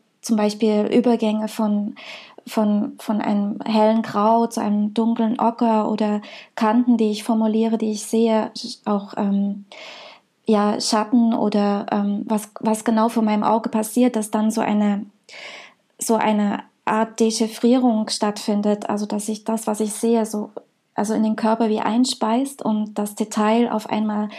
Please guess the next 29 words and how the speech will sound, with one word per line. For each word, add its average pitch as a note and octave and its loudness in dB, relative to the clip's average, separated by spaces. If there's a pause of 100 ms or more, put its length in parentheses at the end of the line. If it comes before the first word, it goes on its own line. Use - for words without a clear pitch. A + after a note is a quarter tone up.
(520)
äh, G#3+ 2
sehr G#3+ 0
wichtig B3+ 2
wird A3+ 0
und A3+ -2
aber G#3+ 0
auch G#3+ 0
sehr G#3+ 0
groß A#3 -2
wird G3+ -2
und G#3+ 0
sich G#3+ -2
entfaltet. G#3+ -2
Und G#3 -2 (480)
das G#3+ -2
ist G#3+ -2
im A3+ 2
Prinzip A3 0
das, G#3+ 0
was A3 0
ich G#3+ -2
auch G#3+ 2
in G#3+ 2
meine G#3 0
Kunst, - 2
äh, G#3 2
transportiere, A3 0
dass, G3+ -4
ähm, G#3 0